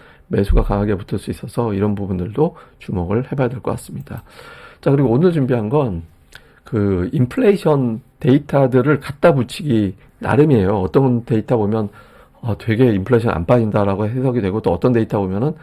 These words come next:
"아, 이젠 빠지나 보다." 이런 해석이 되는데, 이 데이터는 뭐냐면,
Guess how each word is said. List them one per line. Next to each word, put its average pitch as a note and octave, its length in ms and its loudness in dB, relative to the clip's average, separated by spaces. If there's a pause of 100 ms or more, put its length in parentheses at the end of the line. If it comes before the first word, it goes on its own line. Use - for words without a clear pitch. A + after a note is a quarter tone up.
(340)
"아, C#3+ 80 -6
이젠 A2 180 -2
빠지나 E3+ 380 0
보다." C3+ 160 0
이런 A#2 240 0
해석이 A#2 220 -2
되는데, G2+ 420 0
이 D3+ 200 2
데이터는 B2 460 0
뭐냐면, F#2+ 560 -4